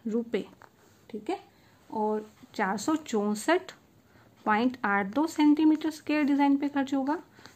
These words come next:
तो ज़ीरो पॉइंट तीन पाँच को हम चार सौ चौंसठ पॉइंट आठ दो से गुना कर देंगे। गुना करने पर आ जाएगा एक सौ बासठ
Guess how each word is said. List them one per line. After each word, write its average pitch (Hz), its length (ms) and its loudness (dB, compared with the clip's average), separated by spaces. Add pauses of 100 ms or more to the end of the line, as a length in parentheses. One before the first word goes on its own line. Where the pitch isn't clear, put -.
(140)
तो 214 60 0
ज़ीरो 226 380 -2
पॉइंट 285 320 2
तीन 254 220 4
पाँच 208 300 -2
को - 180 -4
हम 220 280 0 (180)
चार 202 240 0
सौ 220 180 -4
चौंसठ 220 520 -4 (140)
पॉइंट 208 400 -2 (100)
आठ 208 200 0
दो 202 200 -6
से 302 220 -4
गुना 247 300 2
कर 214 200 -8
देंगे। 196 360 -12 (600)
गुना 254 340 2
करने 196 300 -4
पर 214 180 -8
आ 196 180 -6
जाएगा 196 480 -4 (160)
एक 196 160 -8
सौ - 200 -8
बासठ 190 440 -6